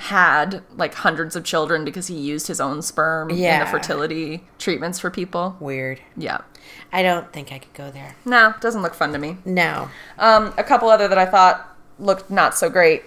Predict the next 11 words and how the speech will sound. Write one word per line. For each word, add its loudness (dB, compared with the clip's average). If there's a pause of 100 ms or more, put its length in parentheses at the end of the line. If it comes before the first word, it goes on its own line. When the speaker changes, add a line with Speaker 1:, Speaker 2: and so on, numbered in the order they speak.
Speaker 1:
are, 4
um, 0 (380)
the -10
sort 2
of 4
multicam 0
sitcoms -2
that -4
are -4
coming -4
out. 2